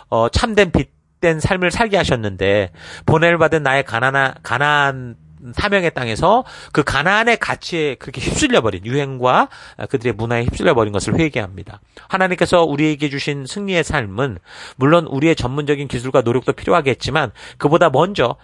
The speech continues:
하나님의 말씀대로 살아가는가 아닌가에 따라 달라진다라는 거 잊지 않고 내 삶의 현장 곳곳에서 나의 삶의 모든 것을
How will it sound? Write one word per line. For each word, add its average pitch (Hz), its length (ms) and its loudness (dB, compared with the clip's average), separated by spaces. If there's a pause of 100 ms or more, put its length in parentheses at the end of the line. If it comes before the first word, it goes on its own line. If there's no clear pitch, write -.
(200)
하나님의 147 400 -2
말씀대로 123 440 0
살아가는가 123 1120 -4
아닌가에 185 480 0
따라 156 220 0
달라진다라는 117 720 -2
거 110 60 -2
잊지 101 200 -8
않고 107 440 -4 (240)
내 117 120 -2
삶의 120 260 0
현장 110 180 -2
곳곳에서 135 600 0 (260)
나의 117 180 -2
삶의 120 240 -2
모든 185 380 2
것을 117 400 -2